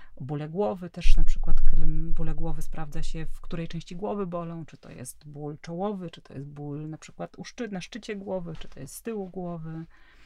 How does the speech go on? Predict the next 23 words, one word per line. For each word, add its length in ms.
Em, 1000
szczegółowe 560
pytania, 680
oczywiście, 420
no, 180
trzeba 320
siebie 300
obserwować, 720
ale 180
czasami 340
są 180
to 100
właśnie 280
nietypowe 520
takie 520
objawy, 760
które 680
ludzie 260
mają 440
od 120
wielu 280
lat 300
i 80